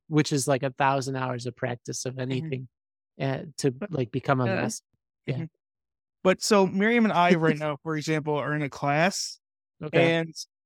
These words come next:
Speaker 2: I, it's with Bill Arnett, actually, and it's a really good class. He's a very, very good teacher. But the way I treat the class, I think, compared to everyone else, is a totally separate thing.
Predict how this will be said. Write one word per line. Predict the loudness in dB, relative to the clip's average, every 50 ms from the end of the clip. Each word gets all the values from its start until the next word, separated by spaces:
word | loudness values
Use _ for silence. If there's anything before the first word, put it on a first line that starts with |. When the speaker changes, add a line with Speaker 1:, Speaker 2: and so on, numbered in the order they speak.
| _ _ _ _ _ _ _ _ _ _
Speaker 2:
I, | 2 2
it's | 4 6
with | 4 4 4 6
Bill | 6 6 6
Arnett, | 6 6 4 4 2 0
actually, | 0 -4 -6 -10 -14 -14 -14 -14 -14
and | -14 -12
it's | -8 -2 2
a | 4
really | 6 6 6 4
good | 2 0
class. | 0 0 0 0 0 0 -2 -6
He's | -8 -8
a | -8
very, | -6 -8 -8 -8
very | -8 -8 -10
good | -10 -14 -14
teacher. | -10 -10 -10 -10 -8 -10 -10 -10 -12 _ _ _ _ _ _ _ _ _ _ _
But | 4 4 4 4 4
the | 4
way | 4 6 6 6 6
I | 4 4 2
treat | -2 -2 -2 -2 -2
the | -2 -4
class, | -6 -2 0 2 4 6 6 4 2 2 0
I | 0
think, | 0 -2 -4 -4
compared | -4 -2 -2 -2 0
to | 0
everyone | -4 -4 -4 -4 -6 -6
else, | -4 -4 -2 -2 -2 -2 -4 -4 -6 -6 -8 -6 -4
is | -4 -2 -2 -2
a | -4
totally | -6 -4 -4 -2 -2 -2 -2
separate | -2 -4 -4 -4 -6 -6 -6
thing. | -8 -6 -6 -8 -10 -12